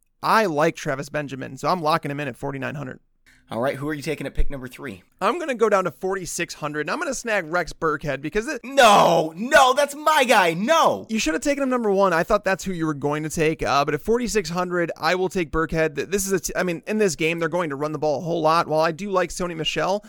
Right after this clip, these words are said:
Speaker 1: Rex Burkhead, I mean, come on. At forty-six hundred, the guy, it, it's odd because people are sleeping on this guy, man. They're sleeping. I don't get it. Uh, he had, what was it,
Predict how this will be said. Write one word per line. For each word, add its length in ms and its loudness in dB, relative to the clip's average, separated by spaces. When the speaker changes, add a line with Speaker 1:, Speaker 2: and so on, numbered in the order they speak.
Speaker 1:
Rex 160 -4
Burkhead, 520 0
I 60 -6
mean, 160 -6
come 220 -4
on. 320 -6
At 100 -10
forty-six 440 0
hundred, 420 -4
the 140 -6
guy, 280 2
it, 200 -2
it's 200 4
odd 240 2
because 220 -2
people 200 -6
are 80 0
sleeping 360 -6
on 60 -8
this 140 -10
guy, 180 -6
man. 220 -10
They're 120 -4
sleeping. 580 -2
I 100 2
don't 220 0
get 160 -2
it. 280 0
Uh, 200 2
he 160 -6
had, 200 -2
what 100 -2
was 100 -4
it, 100 -10